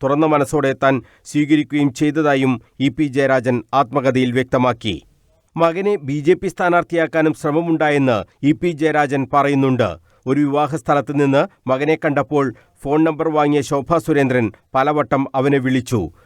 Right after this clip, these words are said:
അതൊരു തെരഞ്ഞെടുപ്പിൽ സ്ഥാനാർത്ഥിയാക്കാനുള്ള ശ്രമമാണെന്ന് തോന്നി. പിന്നെ അവൻ ഫോൺ എടുത്തില്ല. താൻ പാർട്ടി വിടുന്ന കാര്യത്തെക്കുറിച്ച് സ്വപ്നത്തിൽ പോലും ചിന്തിച്ചാൽ പിന്നെ ഞാൻ മരിച്ചു എന്നാണർത്ഥം. പ്രകാശ് ജാവ്ദേക്കർ കൂടിക്കാഴ്ചയെക്കുറിച്ച് ആത്മകഥയിൽ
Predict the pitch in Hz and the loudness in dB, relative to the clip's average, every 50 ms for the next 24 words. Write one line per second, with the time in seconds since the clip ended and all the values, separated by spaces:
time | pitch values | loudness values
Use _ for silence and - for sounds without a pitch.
0 | _ _ 113 127 127 143 139 143 120 - 135 131 139 147 143 143 - 151 143 123 | _ _ -2 0 0 2 0 0 0 0 0 2 2 2 2 2 0 -4 -6 -4
1 | - 139 135 139 151 151 - 156 151 147 139 - 143 143 139 135 135 131 123 113 | -2 0 2 2 2 0 0 0 -2 -2 0 0 0 0 0 2 2 2 0 0
2 | - _ _ - - 139 139 147 147 147 139 135 135 135 135 127 131 131 127 127 | -4 _ _ -6 -4 -2 0 0 2 2 2 2 2 2 0 -2 -2 -2 0 2
3 | 123 117 98 82 76 - _ _ _ _ - 127 127 139 139 - - 131 127 135 | 2 2 0 -2 -6 -12 _ _ _ _ -4 -2 2 2 2 2 2 0 0 0
4 | 127 117 - - 135 139 143 135 127 131 - 143 127 117 113 90 85 80 - _ | -2 -2 -2 -2 0 2 2 2 2 0 -2 -2 0 0 0 0 -2 -4 -8 _
5 | _ _ _ _ _ 139 139 147 156 151 - 147 135 135 120 - 165 151 156 151 | _ _ _ _ _ -2 0 0 -2 0 0 -2 -2 -2 0 -2 -2 0 0 0
6 | 151 156 143 - 147 143 143 160 160 170 160 - 156 147 131 120 147 123 107 - | 0 0 -2 0 0 0 0 0 -2 -4 -4 -2 -2 -2 -2 0 0 -2 -2 -2
7 | - _ _ _ - - 123 - - 151 160 - 170 147 113 156 156 151 147 135 | -4 _ _ _ -4 -4 -4 -2 0 -2 0 0 0 -4 0 0 0 0 0 -2
8 | - 151 147 147 143 123 - 160 139 120 156 139 139 139 131 117 113 - _ _ | -2 -2 -2 -2 -2 -2 -2 -4 -2 -2 -2 0 2 2 2 0 -4 -8 _ _
9 | _ 120 139 143 147 147 139 139 135 139 127 - 156 156 - 135 139 139 139 135 | _ -2 0 0 2 2 2 0 -2 -2 -4 -4 -4 -4 -2 -2 -2 0 0 2
10 | 131 135 127 120 - 113 95 85 - - _ _ _ _ _ - 123 123 131 139 | 2 0 0 0 -2 -4 -4 -4 -8 -14 _ _ _ _ _ -4 -4 -2 0 -2
11 | 139 - _ 123 143 143 143 135 131 147 135 - 156 135 117 - 147 143 156 156 | -2 -4 _ -2 -2 0 0 0 -2 -2 -2 -2 -4 -4 -2 -2 -2 -2 0 0
12 | 156 151 143 120 - 160 160 - 151 135 117 - 139 123 117 - - _ _ - | 0 0 0 0 0 -2 0 0 -2 -2 0 0 0 0 0 -2 -6 _ _ -2
13 | 123 135 127 - 147 151 135 143 123 139 131 | -2 -2 0 0 -2 -2 0 0 0 0 -2